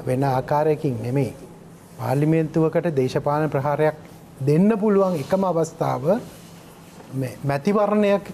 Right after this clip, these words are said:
තුලින් පමණයි. ඉතින් ඔ-, ඔහු ඒ වචන හරබයෙන් මං හිතන්නේ ඔහු බේරෙනවා. නමුත් ඒ ඔහු වෙනත් ආකාරයකට මේ කියන්න යන දේ මොකද්ද කියන එක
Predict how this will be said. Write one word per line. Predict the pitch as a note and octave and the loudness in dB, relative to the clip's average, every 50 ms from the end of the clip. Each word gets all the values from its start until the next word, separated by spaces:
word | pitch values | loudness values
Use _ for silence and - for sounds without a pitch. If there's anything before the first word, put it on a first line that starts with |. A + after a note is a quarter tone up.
| - | -2
තුලින් | - G3+ F#3+ G#3+ A#3 A3+ | 0 0 2 4 2 2
පමණයි. | - F3 D#3 D3+ C3+ A#2+ - - - - - - - - - - - - - - - - | 2 0 -2 0 -2 -6 -6 -10 -14 -18 -20 -20 -20 -20 -20 -20 -20 -20 -20 -20 -14 -6
ඉතින් | C3+ C3+ D#3+ F3 F3 D#3 C3+ - - - - - - - - | -4 -2 0 0 0 0 -2 -4 -8 -16 -16 -16 -16 -14 -8
ඔ-, | B2+ C3 C3+ B2+ | -6 -6 -4 -2
ඔහු | C3+ C3+ D3 E3+ E3 D#3+ D3+ - - - - - - - - - - - - - - - - - - - - - - - - | -2 0 2 2 2 2 0 -2 -6 -14 -20 -20 -20 -20 -20 -20 -20 -20 -20 -20 -20 -20 -20 -18 -18 -20 -20 -20 -16 -4 0
ඒ | C#3+ C#3 C#3 C3+ A#2 - - - - - - C3 | 2 2 2 2 0 -4 -12 -16 -16 -12 -4 -2
වචන | B2+ B2 B2 - F3+ F#3+ | -2 -2 0 0 0 0
හරබයෙන් | G#3 F#3 G3+ F#3+ F#3 F3+ E3+ F3+ F3+ F3 E3+ D#3+ C#3+ A#2+ - - - - - - - - - - | 2 2 0 0 0 0 2 2 2 2 2 0 -2 -4 -8 -16 -20 -20 -20 -20 -20 -20 -14 -6
මං | C#3 C3+ C3 C3 | -4 -4 -2 0
හිතන්නේ | C3+ C3+ C3 B2+ B2+ B2+ B2 | -2 0 0 0 0 0 0
ඔහු | B2 C3+ | 0 0
බේරෙනවා. | A#2+ B2+ C3+ C#3 C#3+ D3+ D#3+ D3 B2+ C3+ E3+ A#3 - - - - - - - - - - - - - - - - | 0 2 2 2 2 2 2 2 0 0 0 -2 -4 -10 -20 -20 -20 -20 -20 -20 -20 -20 -20 -20 -20 -20 -10 -4
නමුත් | C#3 C#3 D3 D#3 D#3 D3 - - - - - | -2 0 0 0 0 -2 -10 -18 -18 -8 -2
ඒ | C#3 C#3+ D3 D3 D3 C#3+ C#3 C#3 C#3 - - D3 | 0 2 4 4 4 4 2 0 -4 -8 -4 -2
ඔහු | C3+ C#3 D#3+ D3+ C#3+ C3+ - - - - - - - - - - - | 0 2 2 2 0 0 -4 -8 -18 -20 -20 -18 -18 -16 -14 -6 -2
වෙනත් | C#3 D3 D3 E3 F3 F3+ - - - | 0 2 2 2 0 -2 -4 -2 -2
ආකාරයකට | F#3+ F#3 F#3 F3+ F3+ F3+ F3+ F3 F3 F3 F3 E3 - F3+ E3+ E3 - - F3 E3+ E3 E3 D#3 D3+ - - - - - - - - - | 0 0 0 0 0 2 2 4 4 4 2 2 2 0 0 0 0 0 2 2 4 2 2 0 -4 -14 -20 -20 -20 -20 -20 -16 -6
මේ | D3 C#3 C3+ | -2 -2 -2
කියන්න | C#3 - D#3 D#3 E3 F3 F#3 G3 G3 F#3+ | -2 0 2 2 2 2 2 2 2 2
යන | F#3 F#3 F3+ F3+ | 2 2 2 2
දේ | E3 F3 E3 | 2 2 2
මොකද්ද | D#3+ C#3+ - D#3+ D3+ C#3+ D3+ | 2 0 0 -2 -2 0 -2
කියන | - - D3+ C#3+ C#3 C#3+ | -2 0 0 0 2 2
එක | C3+ C3+ - | 0 0 2